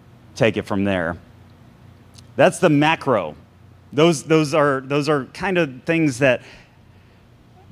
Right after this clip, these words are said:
in life, those, that's the big picture, life in general. But now I want to approach it in a more micro level, which I believe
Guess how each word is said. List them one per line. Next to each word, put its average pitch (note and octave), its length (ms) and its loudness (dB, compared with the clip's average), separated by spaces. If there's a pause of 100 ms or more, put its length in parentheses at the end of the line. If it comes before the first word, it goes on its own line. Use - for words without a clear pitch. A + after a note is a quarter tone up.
(440)
in F3 220 4
life, C#3+ 400 4
those, D3 180 2
that's C#3+ 240 0
the C#3 100 -8
big A#2 300 -4
picture, F#2+ 560 -6 (120)
life D3 280 2
in C3 120 -2
general. B2+ 340 -2
But A2 140 -6
now D#3 200 2
I E3 40 4
want D3 180 0
to C3 60 0
approach C3+ 460 -2
it B2 260 -2
in B2 200 -6
a A2+ 180 -4
more A#2+ 220 0
micro A2+ 800 0 (680)
level, F#2+ 500 -2
which G#2+ 200 -4
I C#3 120 4
believe A#2+ 460 -2